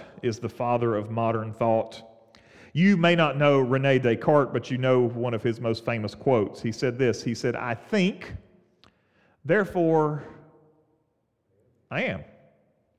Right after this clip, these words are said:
You know, Descartes sought to rebuild reality beginning with himself. "I think, therefore I am."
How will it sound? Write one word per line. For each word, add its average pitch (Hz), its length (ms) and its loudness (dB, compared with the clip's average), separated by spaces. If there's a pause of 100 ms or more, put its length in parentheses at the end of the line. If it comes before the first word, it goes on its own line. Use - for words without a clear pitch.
(720)
You 202 80 6
know, 214 60 8
Descartes 220 760 2
sought 226 440 4
to 196 100 4
rebuild 190 580 4
reality 156 840 2 (500)
beginning 156 680 4 (800)
with 147 220 2
himself. 120 800 -4 (2000)
"I 117 120 -10 (200)
think, 143 540 -6 (880)
therefore 123 400 -2
I 107 140 -2
am." 101 320 -8